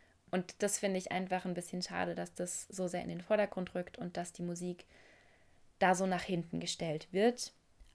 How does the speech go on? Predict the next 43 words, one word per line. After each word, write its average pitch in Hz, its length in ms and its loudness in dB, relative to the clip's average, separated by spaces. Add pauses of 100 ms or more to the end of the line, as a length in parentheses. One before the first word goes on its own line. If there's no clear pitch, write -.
Aber 180 520 4 (180)
wie 185 140 -2
gesagt, 180 340 4
ich 202 100 4
schaue 202 200 8
den 196 160 2
E 180 80 0
S 185 100 -4
C - 100 -6
trotzdem - 380 -2
gerne. 214 280 4
Für 208 120 -2
mich 190 140 -2
gehört 190 240 -2
es - 80 -8
auch - 120 -10
einfach - 280 -8
dazu. - 480 0 (400)
Und 294 280 4
ich - 140 -4
finde, 269 320 4
dass - 260 2 (320)
gerade 208 280 6
dieses 233 340 4
Jahr 196 160 4
erstaunlich 247 640 4
viele 220 220 2
gute 208 180 -2
Songs 208 300 -2
dabei 175 240 2
sind. 175 180 -4
Also 185 160 0
bei 190 140 2
mir 226 300 4
ist - 220 -4 (300)
der 214 80 6
Song 226 240 6
von 220 140 4
der 208 100 6
Schweiz, 180 640 6
von 196 220 0
Frankreich, 226 720 2
Italien, 214 720 0